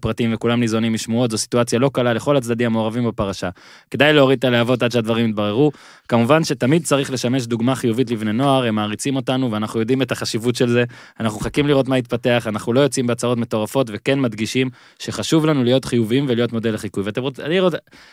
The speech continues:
עמדותיי על ייני ידועות, אגב, מה שניר אמר זה לא סותר, אה, ייני, והוא נעלב כש-, שאומרים את זה, אבל ייני הוא חבילה הרבה יותר גדולה מרק שחקן כדורגל,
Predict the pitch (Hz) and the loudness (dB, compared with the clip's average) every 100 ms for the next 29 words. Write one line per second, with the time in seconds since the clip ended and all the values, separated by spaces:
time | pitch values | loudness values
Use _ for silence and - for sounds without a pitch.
0 | - - 131 131 180 160 156 156 127 127 | -10 0 2 6 6 6 6 6 6 6
1 | 139 123 131 127 113 113 123 127 127 120 | 6 6 4 2 0 -2 0 2 2 4
2 | 127 113 117 120 120 107 131 110 101 _ | 4 4 2 0 -2 -2 0 0 -4 _
3 | 107 107 107 107 139 151 160 160 _ _ | -8 -6 -4 0 4 4 4 2 _ _
4 | 113 117 123 127 165 - 156 - - 120 | -2 2 4 4 2 0 -4 -2 2 2
5 | 143 175 131 120 120 - - - 131 196 | 4 2 2 0 -2 -6 -20 -4 2 4
6 | 208 196 180 156 160 185 185 170 185 185 | 8 6 6 4 6 6 4 6 4 4
7 | 147 147 151 147 139 139 - - 135 131 | 2 4 4 4 2 2 -2 0 0 4
8 | 139 | 6